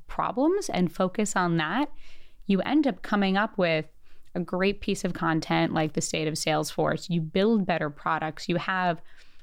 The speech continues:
higher N P S, higher value, ultimately higher customer lifetime value if you just start at that, that sort of customer insight.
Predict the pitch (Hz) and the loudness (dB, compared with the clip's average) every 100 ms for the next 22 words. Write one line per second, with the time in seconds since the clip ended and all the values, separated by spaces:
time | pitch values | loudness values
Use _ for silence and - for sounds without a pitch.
0 | - - - 233 214 180 165 156 160 151 | -16 -14 -2 0 2 2 2 2 0 0
1 | - 220 220 196 170 156 160 156 - 190 | -4 -4 -2 0 0 0 0 0 0 -2
2 | 202 196 - 170 147 185 185 170 - - | 2 2 2 0 -2 -6 -4 -6 -4 -6
3 | - 202 170 151 151 - 160 160 151 151 | -4 0 2 2 0 -2 0 0 0 0
4 | 160 - 165 185 160 147 170 160 - - | -2 -2 -4 -2 -2 -2 -2 -2 -6 -4
5 | 185 214 202 - 165 - 156 151 - - | -2 0 -2 -2 -4 -2 0 0 -2 -12
6 | - - - - _ - - 170 160 160 | -20 -18 -18 -20 _ -18 -4 0 0 0
7 | - 170 156 - - - - 190 - 160 | 0 2 0 -6 -18 -14 -6 -4 0 2
8 | 151 233 - - - | 4 2 2 -6 -10